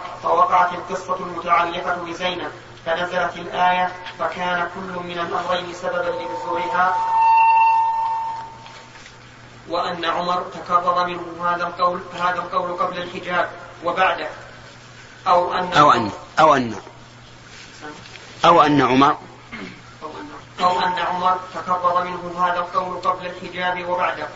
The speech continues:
Speaker 1: أو أن بعض الرواة ضم قصة إلى أخرى، وقد سبق موافقات،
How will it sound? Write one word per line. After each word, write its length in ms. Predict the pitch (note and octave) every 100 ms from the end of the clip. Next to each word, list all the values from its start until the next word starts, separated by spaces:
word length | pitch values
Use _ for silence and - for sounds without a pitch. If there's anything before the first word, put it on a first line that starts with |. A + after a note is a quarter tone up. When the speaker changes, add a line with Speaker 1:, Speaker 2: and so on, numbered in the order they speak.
| - - - -
Speaker 1:
أو 180 | E3+ F#3+
أن 140 | F3+
بعض 340 | F3+ F#3 F3
الرواة 460 | F3 F3 F3 F3+ F3 F3
ضم 260 | F3 F3
قصة 520 | F3 F3+ E3+ F#3 F3 F3+
إلى 220 | F3+ E3+
أخرى، 600 | E3+ D#3+ F3 F3+ F3+ F3
وقد 220 | F3 - -
سبق 340 | F#3 F#3 F#3
موافقات، 760 | F3+ F3+ F3+ F3 F3 F3+ F3+